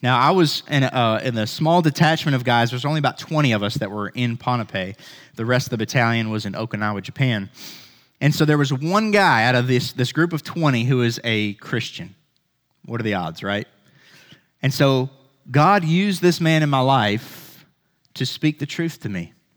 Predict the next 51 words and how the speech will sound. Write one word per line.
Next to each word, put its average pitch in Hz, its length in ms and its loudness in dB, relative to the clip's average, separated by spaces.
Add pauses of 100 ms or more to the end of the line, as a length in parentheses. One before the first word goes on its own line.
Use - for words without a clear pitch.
(460)
And 143 140 4
he 180 80 6
was 196 220 2
not 175 300 2
overly, 165 760 4
you 165 100 -4
know, 123 200 2
hitting 151 200 0
me 151 80 0
over 143 140 0
the 123 60 -2
head 143 240 2
with 139 160 2
it. 143 180 0
"You 156 100 -4
need 160 180 -6
to 151 60 -10
repent 156 420 -8
and 180 60 -8
believe." 180 360 4
He 160 100 2
was 156 180 -2
just - 240 -4
kind. 151 600 2 (240)
He 123 100 -4
would 113 200 -6
talk 160 280 2
to 156 100 0
me 156 140 2
about 147 220 2
the 143 80 -4
Bible. 139 340 2
He 135 100 2
would 120 140 -4
talk 147 220 0
to 151 100 -4
me 139 80 0
about 135 220 0
what 139 100 0
he's 123 160 0
reading. 131 320 0
And, 135 260 -6
and 139 140 0
as 139 160 2
someone 262 300 0
who 185 80 2
grew 160 200 0
up 156 140 0
in 156 120 0
the 139 60 2
church, 147 380 2